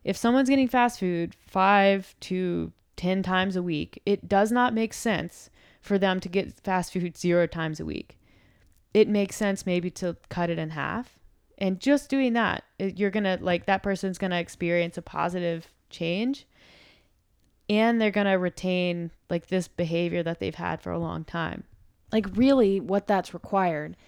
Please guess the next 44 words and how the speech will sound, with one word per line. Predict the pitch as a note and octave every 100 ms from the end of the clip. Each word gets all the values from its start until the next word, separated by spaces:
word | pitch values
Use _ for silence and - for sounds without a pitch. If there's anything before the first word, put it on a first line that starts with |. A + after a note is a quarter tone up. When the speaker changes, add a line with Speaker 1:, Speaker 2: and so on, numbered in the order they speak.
| _
Speaker 2:
People | - C4
are | C4
like, | G#3+ -
"Oh, | G#3+ G3
I'm | F3 G3
gonna | G3 F#3+
cut | - F#3+
out | F#3 E3+
fast | - D#3+ D#3+
food." | - E3+ - _ - - - _
It's | A3 -
not | C4
like | D4+ E4+
cutting | - A3+ G#3+
out | F#3+
alcohol, | D3+ F3 - D3+ - E3 -
where | - G3+
you | G#3+
can | A3+
literally | A3+ C4 C4+
cut | - G3
out | F#3+ F#3+
alcohol | D3 E3 G3 A3
and | A3 F3+ E3+ - _ _
you're | F#3
fine. | - D#3 - - - -
Speaker 1:
Yeah. | F3+ - - _ _ _ _ _ _ -
Speaker 2:
Cutting | G#3+ B3
out | C4+
fast | B3+ A#3+ -
food | G#3 F#3
means | F#3+ F3+ E3+ -
if | - F#3
you | G#3
cut | A3 C4+
out | C4+ -
ten | - G3 G3+
meals, | F3+ E3 F3+ G#3 -
or | - _
let's | G#3 A3+ -
just | C4+
say | - B3+ A#3 F#3 - _ _ _ _ _ _ _ _ _ _ _ _
seven | - - E3+ D#3 C#3+
meals, | C#3 - - -